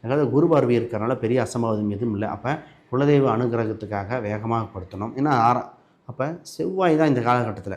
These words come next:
குலதெய்வ கோயில்கள், முக்கிய நிகழ்வுகள். இந்த குரு கொஞ்ச நாள்ல உங்க ராசிக்கு வந்துடுவார். அஞ்சு, ஏழு, ஒன்பதை பார்க்கும்போது நீங்கள் இறைவனிடம் உங்க இஷ்ட தெய்வம், குலதெய்வம், உபாசன தெய்வத்துல வேண்டுதல் செய்யும் பொழுது உங்களுக்கு உண்டு.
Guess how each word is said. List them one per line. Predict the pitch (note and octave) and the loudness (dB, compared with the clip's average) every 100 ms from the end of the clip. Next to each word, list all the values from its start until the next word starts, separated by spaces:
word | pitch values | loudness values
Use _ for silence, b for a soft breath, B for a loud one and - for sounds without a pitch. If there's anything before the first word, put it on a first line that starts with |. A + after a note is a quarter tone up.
| - | -12
குலதெய்வ | G2+ G#2 G#2+ G2+ F#2 | -8 -6 -6 -6 -8
கோயில்கள், | G#2 G2+ F#2+ G#2 G#2 | -8 -8 -8 -8 -10
முக்கிய | G#2+ - A2 | -10 -8 -6
நிகழ்வுகள். | G#2 G#2 F#2+ G2 A2+ - b b b A#2+ | -6 -6 -8 -10 -12 -14 b b b -8
இந்த | A#2 | -4
குரு | D#3 F#3+ F#3 - | 2 2 2 -2
கொஞ்ச | B2 A#2 | -4 -2
நாள்ல | A#2 C3 A#2+ | 0 0 -2
உங்க | G#2+ | -4
ராசிக்கு | G#2+ C#3+ - C#3 G2+ | -6 -8 -10 -8 -8
வந்துடுவார். | G2 G2 F#2 - _ | -6 -6 -8 -14 _
அஞ்சு, | - B2+ C#3+ D3 | -8 -4 -2 0
ஏழு, | A#2+ A#2+ B2 G#2+ | 2 2 2 0
ஒன்பதை | A2 A2 A2+ G#2 | 0 -2 -2 -4
பார்க்கும்போது | G2 - F#2+ F#2 F#2+ B2 - - b b b b | -8 -8 -10 -8 -4 -4 -6 -18 b b b b
நீங்கள் | A#2+ A#2+ A#2 A2+ | -2 0 0 -2
இறைவனிடம் | G2+ B2+ D#3 C#3 G#2 G2+ - | -2 0 2 2 0 -4 -8
உங்க | G#2+ G#2 | -6 -4
இஷ்ட | G#2 - C#3 | -2 2 2
தெய்வம், | A2 G2+ G#2 - | 2 -2 -4 -2
குலதெய்வம், | C3 C#3 A#2 G#2 G#2 G#2 | 2 2 2 0 -4 -2
உபாசன | D3 E3+ D#3 B2+ | 0 0 0 0
தெய்வத்துல | A#2 G#2 G#2 | 0 -2 -6
வேண்டுதல் | F#2+ B2+ C3+ A#2 - | -4 -2 -2 -4 -6
செய்யும் | G2+ G2 F#2 | -8 -8 -10
பொழுது | F#2+ A2+ - | -10 -10 -10
உங்களுக்கு | G#2 G2+ G2+ F2+ | -14 -16 -16 -18
உண்டு. | E2+ F#2+ | -14 -8